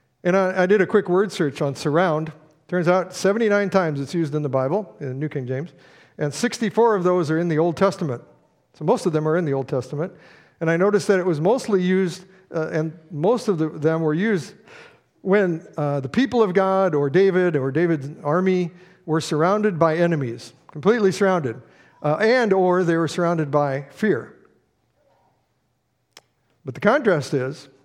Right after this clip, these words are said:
or surround was also used when you know that you are surrounded by the Lord, the Lord God.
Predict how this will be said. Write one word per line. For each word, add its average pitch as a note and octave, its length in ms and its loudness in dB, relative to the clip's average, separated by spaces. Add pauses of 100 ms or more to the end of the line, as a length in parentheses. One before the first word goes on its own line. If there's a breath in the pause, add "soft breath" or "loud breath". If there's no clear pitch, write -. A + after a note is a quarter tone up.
(140)
or G3 520 2
surround F3+ 680 2
was D#3+ 200 0
also F#3 260 2
used D3 480 -2 (400 loud breath)
when F#3 400 0
you B3 240 0
know A#3+ 460 2
that E3+ 140 0
you F3 140 2
are D#3+ 120 2
surrounded D3 640 0 (840 soft breath)
by F3+ 220 4
the G3+ 100 4
Lord, F#3 520 0 (340)
the D#3+ 80 -4
Lord G3+ 280 -2
God. F3 380 -4